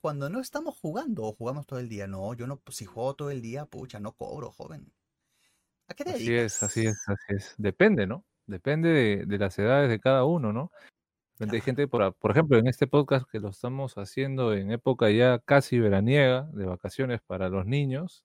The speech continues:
Speaker 2: y hasta adolescentes, después de la universidad o colegio, podríamos decir que se ponen a ju-, a jugar todo el día, de repente, por el tema de todo lo que está pasando ahora, el tema coyuntural, ¿no? Pero nosotros,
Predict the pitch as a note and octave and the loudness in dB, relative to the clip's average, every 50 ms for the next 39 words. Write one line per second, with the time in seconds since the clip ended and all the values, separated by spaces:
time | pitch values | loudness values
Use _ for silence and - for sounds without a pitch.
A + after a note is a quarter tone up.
0 | - - - G#2+ F#2+ F#2 - - - F#2+ F#2 F#2+ G2+ G#2 - - D3+ C#3 B2 C3 | -20 -12 -6 -4 -4 -4 -4 -4 -4 -2 -2 0 0 0 0 0 0 0 2 2
1 | A2+ F#2 - - G2+ G2 G2+ G2+ F#2+ F#2 F2 - - F#2+ F#2 G2 G2+ F#2+ F#2 - | 0 0 0 0 2 2 4 4 2 2 0 -2 0 2 4 6 6 4 4 0
2 | - - - _ _ _ _ _ - C#3+ D#3+ C#3+ - B2 A2+ C3 C#3+ C3 - C3+ | -6 -18 -20 _ _ _ _ _ 4 4 4 6 6 4 6 6 4 2 2 -2
3 | C#3+ E3 - _ _ _ _ _ _ _ _ _ _ _ _ _ _ _ _ _ | -4 -4 -6 _ _ _ _ _ _ _ _ _ _ _ _ _ _ _ _ _
4 | _ _ _ _ _ _ - A#2 A2 A2+ B2+ D3 D#3+ D3+ C3 A2+ G2+ - D3+ D3+ | _ _ _ _ _ _ 4 6 6 8 8 8 8 6 6 4 4 4 2 2
5 | - D3 G#2+ A2+ F#2 A#2 C#3+ D3+ C#3+ A2+ G2+ - - A#2 A2 - G#2+ A#2+ C3+ C#3 | 4 2 2 4 4 4 6 6 4 2 2 0 0 -2 0 4 6 6 6 6
6 | C3+ - _ _ _ - C#3 C3+ B2 B2+ C#3+ C#3+ A2+ F#2 F2+ A#2 C#3 C3 A2+ F#2+ | 6 2 _ _ _ 6 8 8 8 8 6 6 4 4 6 4 6 6 4 2
7 | E2+ C3+ C#3+ C3 F#2+ G2+ F2 - G2+ F#2 F#2 F2+ - A2+ A2 A#2 A#2 A2+ G#2 G2 | 2 0 -2 -2 -4 -6 -6 -6 -6 -8 -6 -6 -6 -4 -4 -2 -2 0 0 0
8 | F#2 F#2 - - B2 B2 A#2+ G#2 G2+ - A2 G2+ G#2 G2 - G#2 G2+ G2 G2 F#2 | 0 -2 2 4 4 6 6 4 2 0 -2 -4 -4 -4 -4 -4 -4 -4 -2 -2
9 | F2+ F#2+ F#2+ F#2+ F#2+ F#2 F2+ F2+ - - _ _ _ _ - G2+ - - G#2 G#2 | 0 0 0 0 0 -2 -4 -6 -10 -16 _ _ _ _ -14 -12 -8 -6 -4 -4
10 | G#2 - - G2 F#2+ F#2 F2 - G2+ A2 C#3 C3 G#2 F#2 A2 C#3+ - _ _ _ | -2 -2 -2 -2 -2 -2 -4 0 4 4 4 4 4 0 -4 -8 -12 _ _ _
11 | _ _ _ - G#2+ G2+ G#2 G2+ A2 G#2+ - F#3+ G#3 F#3+ D#3+ D3+ D3+ F3 F3+ - | _ _ _ 2 4 6 6 4 4 4 6 6 6 6 6 6 4 4 2 0
12 | - _ | -4 _